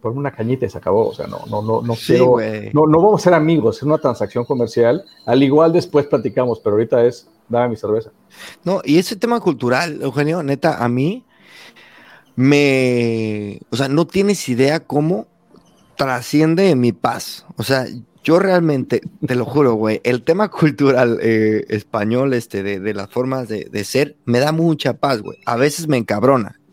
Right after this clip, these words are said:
Speaker 2: a veces sí, como que mi mexicano sensible, frágil, eh, e inseguro, se encabrona, pero en realidad me, me ha dado mucho, güey.
Speaker 1: ¿Y los españoles amigos que has hecho, qué tal?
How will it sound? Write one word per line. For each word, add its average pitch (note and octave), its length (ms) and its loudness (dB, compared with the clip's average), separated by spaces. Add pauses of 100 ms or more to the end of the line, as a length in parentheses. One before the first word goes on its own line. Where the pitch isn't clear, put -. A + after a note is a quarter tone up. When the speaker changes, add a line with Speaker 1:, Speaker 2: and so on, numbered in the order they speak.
Speaker 2:
a G#2 100 -6
veces B2+ 280 -2
sí, C3+ 280 0 (320)
como A#2 260 -2
que B2 100 -2
mi A#2 120 0
mexicano A#2+ 580 0
sensible, B2+ 540 0
frágil, B2+ 500 -2 (480)
eh, A2+ 500 0
e A#2 120 2
inseguro, A#2 680 2 (440)
se - 160 -2
encabrona, A2 640 0 (200)
pero B2 220 0
en A2+ 60 0
realidad A#2+ 560 0 (120)
me, A2+ 260 -6
me G2+ 220 -6
ha G#2+ 120 -8
dado C3 260 0
mucho, A#2+ 380 -2
güey. - 280 -8 (400)
Speaker 1:
¿Y C3 120 0
los A#2+ 180 0
españoles C3+ 480 2
amigos B2 400 2
que - 80 0
has B2 140 -2
hecho, A#2 240 -2
qué A2+ 80 0
tal? A2 260 -4